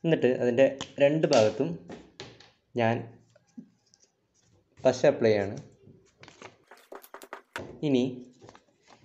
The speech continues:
ഇത് ഞാൻ കൊണ്ടുവന്ന് ഇങ്ങനെ ഒട്ടിച്ച് കഴിഞ്ഞാൽ നമുക്കറിയാം സാധാരണ ഒരു സ്ട്രിപ്പാണ് ഉണ്ടാവുക. അപ്പോൾ അതിൽ interesting ഒന്നും ആയിട്ടൊന്നുമില്ല. പക്ഷേ നമ്മളിതിനെ ഒരു ട്വിസ്റ്റ് കൊടുക്കുകയാണ്.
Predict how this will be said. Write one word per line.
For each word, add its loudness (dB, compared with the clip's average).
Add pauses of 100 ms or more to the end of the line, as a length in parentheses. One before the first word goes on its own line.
(560)
ഇത് -6
ഞാൻ 4
കൊണ്ടുവന്ന് 0 (1040)
ഇങ്ങനെ 6
ഒട്ടിച്ച് -2
കഴിഞ്ഞാൽ 0 (320)
നമുക്കറിയാം 2 (220)
സാധാരണ 4 (100)
ഒരു -4
സ്ട്രിപ്പാണ് 0
ഉണ്ടാവുക. -2 (760)
അപ്പോൾ 6 (180)
അതിൽ -2 (100)
interesting 2
ഒന്നും 2
ആയിട്ടൊന്നുമില്ല. 0 (340)
പക്ഷേ 0 (140)
നമ്മളിതിനെ 2 (600)
ഒരു 2 (160)
ട്വിസ്റ്റ് 2
കൊടുക്കുകയാണ്. 2